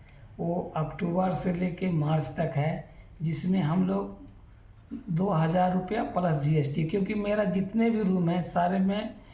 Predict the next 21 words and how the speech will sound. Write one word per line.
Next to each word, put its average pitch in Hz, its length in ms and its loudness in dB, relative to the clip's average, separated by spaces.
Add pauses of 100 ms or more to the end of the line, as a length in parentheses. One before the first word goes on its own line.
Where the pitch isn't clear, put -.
(220)
एक 196 300 0
डबल 190 360 2 (100)
एक 226 320 -2 (480)
सिंगल - 920 0
है, 147 100 2
मतलब 190 300 0
तीन 226 220 4
लोगों 196 320 0
का 214 220 0
सोने - 920 -6
का 185 120 -2
कैपेसिटी 156 680 -4
है। 160 180 0
तो - 680 -12
इसके - 200 -4
लिए 180 160 2
हम 175 140 2
लोगों 190 180 0
ने 190 80 2
दो 175 240 0
हज़ार 160 400 2